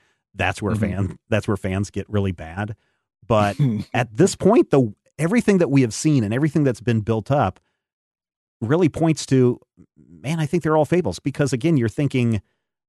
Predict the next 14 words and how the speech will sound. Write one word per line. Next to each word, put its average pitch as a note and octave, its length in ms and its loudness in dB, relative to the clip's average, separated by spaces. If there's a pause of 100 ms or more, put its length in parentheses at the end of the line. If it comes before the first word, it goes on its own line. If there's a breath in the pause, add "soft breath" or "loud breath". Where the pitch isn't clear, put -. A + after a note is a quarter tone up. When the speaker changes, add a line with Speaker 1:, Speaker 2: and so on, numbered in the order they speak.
Speaker 1:
uh, A2+ 120 -2
why G2 220 -2
is F3 120 -2
Stephanie D#3 320 -2
Brown G#2+ 540 -2 (420)
in B2 160 4
this A#2 200 0
issue? - 380 -4 (920)
Speaker 2:
Mm-hmm. C#3 120 -2 (160)
Speaker 1:
Well, B2 540 -2
because B2 280 -2
she's A2+ 180 -4
a A#2+ 60 2
fable. F#3 400 0